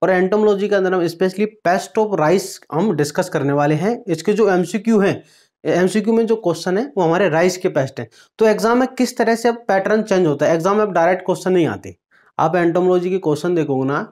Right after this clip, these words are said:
एंटोमोलॉजी और पैथोलॉजी से जो एग्जाम में क्वेश्चन आते हैं, आपको किसी पर्टिकुलर पेस्ट या डिजीज के आपको सिम्टम्स दिए जाएंगे। एग्जाम में आप सिम्टम्स दे के क्वेश्चन पूछते हैं, ठीक है ना,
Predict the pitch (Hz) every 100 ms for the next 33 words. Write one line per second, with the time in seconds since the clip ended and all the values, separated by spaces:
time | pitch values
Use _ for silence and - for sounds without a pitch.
0 | _ 151 156 170 165 165 175 165 143 156
1 | 160 160 165 170 175 151 143 156 175 165
2 | 156 170 156 131 175 233 _ _ _ _
3 | _ 165 220 - 247 247 233 247 240 202
4 | 214 214 233 220 202 202 220 185 170 196
5 | - 208 208 214 170 160 190 190 175 139
6 | 135 110 101 98 - _ _ 143 139 180
7 | 202 208 - 160 180 220 202 202 202 196
8 | 165 165 180 147 131 123 92 _ _ _
9 | _ - 190 262 175